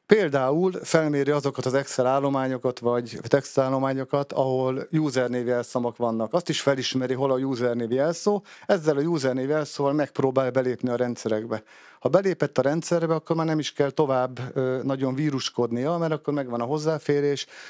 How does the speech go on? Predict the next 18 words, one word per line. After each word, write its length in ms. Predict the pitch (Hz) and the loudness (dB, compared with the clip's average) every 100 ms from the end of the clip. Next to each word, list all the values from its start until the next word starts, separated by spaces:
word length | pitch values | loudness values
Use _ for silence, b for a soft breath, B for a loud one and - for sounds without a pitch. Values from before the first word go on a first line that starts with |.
| B B | B B
ö, 340 | - 123 127 131 - | -2 0 0 -2 -2
ö, 280 | 147 131 131 | 0 0 2
mindent, 640 | 160 156 131 123 120 - - | 2 2 0 -2 -4 -8 -4
ö, 240 | 131 127 | -2 0
lokkolni 540 | 135 135 - 120 120 113 | 0 -2 0 0 0 -2
tud, 320 | 170 175 - | 0 0 -4
és 220 | 143 123 | -6 -4
akkor 520 | 131 - 131 127 - - | -4 -2 -2 -2 -2 -2
előáll 460 | 151 131 127 123 | 0 2 0 0
az 160 | 123 123 | -2 -2
a 40 | |
helyzet, 420 | 120 143 135 127 | -2 0 0 -2
hogy 120 | 139 123 | -4 -4
fizessünk, 640 | 143 123 107 - 135 131 | -2 -2 -2 -2 -2 -2
hogy 260 | - 123 127 | -4 -4 -2
visszakapjuk 600 | 127 - 120 120 - 117 | -4 -4 -2 -2 -2 -2
a 60 | |
rendszerünket. 760 | 117 123 - 147 160 156 185 | -2 -2 -2 -2 -2 0 -2